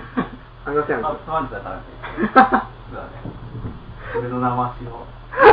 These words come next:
Speaker 2: みんなに見てもらおうかと思って。
Speaker 1: <laughs>
Speaker 2: 一応、明日ディズニーランド行くじゃないですか。
Speaker 1: うん。
Speaker 2: 言っていいの？こういうの。
Speaker 1: いや、いいよ。いや、いいんじゃない？うん。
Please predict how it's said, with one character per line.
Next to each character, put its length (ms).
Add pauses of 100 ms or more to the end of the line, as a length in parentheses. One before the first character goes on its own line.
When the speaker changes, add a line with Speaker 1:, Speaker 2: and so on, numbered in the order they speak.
(160)
Speaker 2:
み 100
ん 20
な 100
に 120
見 60
て 80
も 100
ら 100
お 40
う 20
か 80
と 80
思 120
っ 20 (100)
て。 100 (2250)
Speaker 1:
<laughs> 0
Speaker 2:
一 400
応、 240
明 80 (260)
日 60
デ 80
ィ 80
ズ 60
ニ 140
ー 20
ラ 100
ン 60
ド 60
行 120
く 60
じ 80
ゃ 40
な 60
い 40
で 60
す 60
か。 60 (420)
Speaker 1:
う 40
ん。 240
Speaker 2:
言 120
っ 40
て 120
い 80
い 20
の？ 100
こ 80
う 40
い 20
う 80
の。 80
Speaker 1:
い 20
や、 80
い 60
い 60
よ。 80
い 120
や、 80
い 40
い 100
ん 20
じ 60
ゃ 40
な 60
い？ 120
う 40 (120)
ん。 100